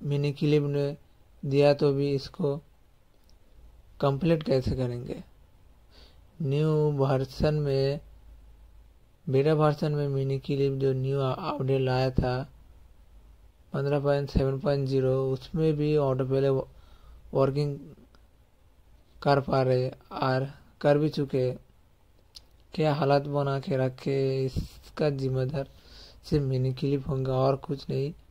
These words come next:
इतना fair player, इतना फेयर प्लेयर पहले देखने को मिलते थे, मगर और देखने को नहीं मिल रहा है। इसका जिम्मेदार सिर्फ मिनी क्लिप को जाता है और किसी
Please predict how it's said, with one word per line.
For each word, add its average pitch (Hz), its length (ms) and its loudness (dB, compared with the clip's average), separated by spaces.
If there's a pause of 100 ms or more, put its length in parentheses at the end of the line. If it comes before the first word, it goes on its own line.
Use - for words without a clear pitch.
(1040)
इतना 143 280 0
fair 147 340 2
player, 143 580 2 (220)
इतना - 1120 -6
फेयर 143 320 2
प्लेयर 143 460 2 (1300)
पहले 139 260 4
देखने 139 380 0
को 147 160 -4
मिलते 135 340 -2
थे, 135 300 0
मगर 139 440 0 (1600)
और 143 260 4
देखने 135 480 0
को 135 200 -2
नहीं 131 240 0
मिल 127 240 -2
रहा - 120 -6
है। - 240 -16 (180)
इसका - 920 -4
जिम्मेदार 139 540 0 (1400)
सिर्फ 156 180 0
मिनी 135 260 -2
क्लिप 143 260 -2
को 190 120 -4
जाता 131 300 -2
है 131 80 0
और 131 260 -2
किसी 135 400 -4